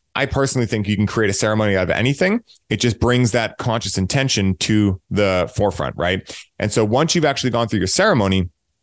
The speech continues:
this is where I believe the true work begins. And this might trigger some people because ceremony can be challenging, right? Like, for anyone who's sat with plant medicines, they're not all sunshine and rainbows. I think love and light,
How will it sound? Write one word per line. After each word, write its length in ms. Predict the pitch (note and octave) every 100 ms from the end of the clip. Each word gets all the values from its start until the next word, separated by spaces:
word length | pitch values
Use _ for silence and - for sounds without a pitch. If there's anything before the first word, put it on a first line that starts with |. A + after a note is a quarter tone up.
| _ _ -
this 500 | G2 E2+ D3 F#2+ -
is 120 | G#2 F#2
where 160 | G#2
I 100 | G2
believe 240 | G2+ G2 F2+
the 60 |
true 220 | F2+ -
work 220 | A2 G2+ F#2+
begins. 480 | F2 E2+ - - - - - -
And 120 | F#2
this 160 | A#2
might 160 | C3 C3
trigger 280 | C#3 C#3+ C3+
some 140 | A#2
people 220 | G#2 G2
because 460 | F#2+ G2 G2+ F#2+ F#2 - - _
ceremony 480 | - A2+ C3+ D3 C#3+
can 100 | D3
be 80 | C#3
challenging, 500 | - C#3+ C3+ F2 D#2
right? 220 | E2+ G2+
Like, 140 | G2+
for 120 | -
anyone 220 | G2 A#2 A#2
who's 100 | G#2
sat 140 | A#2
with 120 | A2+
plant 200 | A#2+ A#2+
medicines, 320 | A2 F#2+ G2+
they're 120 | F2+ F#2+
not 80 |
all 160 | G#2+ A2
sunshine 400 | - A2+ G#2+ G#2+
and 80 | F#2+
rainbows. 440 | G#2 A2+ D#2 B1 - - _
I 100 | -
think 220 | - A2+ G#2
love 300 | G2+ A2+ A#2
and 180 | G#2
light, 480 | F#2 E2+ G#2+ C#3+ -